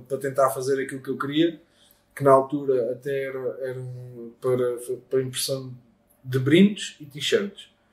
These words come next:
Eh, aquilo conseguias imprimir diretamente em tecido e coisa, e não sei o quê, pá, e tinha, tínhamos umas bandejas específicas para pôr as t-shirts, e, e tinha,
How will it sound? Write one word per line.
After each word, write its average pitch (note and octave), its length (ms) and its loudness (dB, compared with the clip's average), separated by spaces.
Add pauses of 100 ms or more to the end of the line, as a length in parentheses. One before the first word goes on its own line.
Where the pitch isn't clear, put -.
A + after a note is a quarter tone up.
(280)
Eh, B2 400 4
aquilo C3+ 160 -8
conseguias C3+ 420 -4
imprimir C#3 340 -10
diretamente C#3 480 0
em C#3 80 -16
tecido G3 460 2
e C3+ 60 -4
coisa, E3+ 400 4
e D3 40 -8
não C#3+ 100 -8
sei C3 160 -8
o A#2+ 40 -14
quê, D#3+ 380 2
pá, A#2+ 320 2
e B2+ 240 -10 (500)
tinha, C3+ 340 -6
tínhamos C#3 380 -12
umas C3 220 -4
bandejas C3+ 500 0
específicas E3+ 680 -4
para C3+ 100 -4
pôr C3+ 220 -4
as B2+ 100 -8
t-shirts, D#3+ 600 2 (1120)
e, B2 100 -16 (360)
e C3+ 100 -6
tinha, C3+ 320 -4